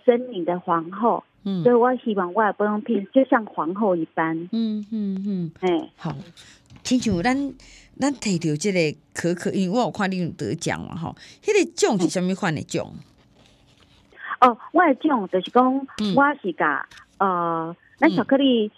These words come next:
Speaker 1: 的入口即化，就是因为伊的可可油嘛。
Speaker 2: 嘿。
Speaker 1: 啊，我就是甲迄个可可油吼，甲冷压萃取出来，
Speaker 2: 嗯。
Speaker 1: 来做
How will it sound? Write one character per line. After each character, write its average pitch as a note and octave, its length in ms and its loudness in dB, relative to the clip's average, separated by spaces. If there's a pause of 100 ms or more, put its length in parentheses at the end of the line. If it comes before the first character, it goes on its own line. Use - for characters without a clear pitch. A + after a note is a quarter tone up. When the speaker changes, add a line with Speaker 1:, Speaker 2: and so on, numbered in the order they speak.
(180)
Speaker 1:
的 G#3 100 6
入 C#4 140 4
口 F#3 160 2
即 F#3+ 160 -2
化， A#3 140 4
就 E3+ 80 -4
是 D3 120 -12
因 E3 300 2
为 C3+ 180 0
伊 F3+ 120 0
的 E3+ 100 6
可 F3 200 -8
可 - 160 -4
油 D3 300 -2
嘛。 D#4 160 -4 (140)
Speaker 2:
嘿。 E3 240 -2 (280)
Speaker 1:
啊， D4+ 100 6
我 D#4+ 100 4
就 F#3+ 120 -8
是 G3 100 -12
甲 E3+ 180 0
迄 C4 100 4
个 A#3 100 6
可 F#3+ 200 -4
可 - 200 -2
油 - 220 -4
吼， F3 240 -4 (300)
甲 G3+ 120 4
冷 F#3 460 4
压 G#3+ 240 2
萃 G#3+ 240 -2
取 - 220 -12
出 F3+ 240 -4
来， - 200 -4 (160)
Speaker 2:
嗯。 C#3+ 280 -4
Speaker 1:
来 E3+ 340 0 (140)
做 F#3+ 260 4